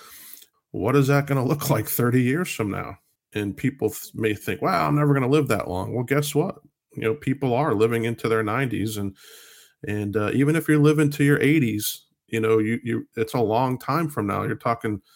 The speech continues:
if you're out there listening in your fifties, sixties, or even early seventies, we're talking about a twenty, twenty-five year plan. Got to look at this like a long range planning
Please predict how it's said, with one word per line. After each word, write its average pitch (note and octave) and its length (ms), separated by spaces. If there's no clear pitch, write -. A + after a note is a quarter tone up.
if A2 160
you're A#2 80
out A#2 180
there A2 140
listening A#2 320
in A2+ 60
your G#2+ 180
fifties, A#2+ 420
sixties, A#2 400
or A2+ 80
even A#2 200
early A#2+ 200
seventies, C3+ 720
we're A#2 100
talking C3+ 320
about C3 260
a - 40
twenty, C3 340
twenty-five C3 640
year C#3 140
plan. D3 500
Got C3+ 260
to B2 140
look C#3 200
at A2+ 140
this A2 200
like G#2 160
a F#2 60
long G#2 460
range G#2 400
planning A2+ 640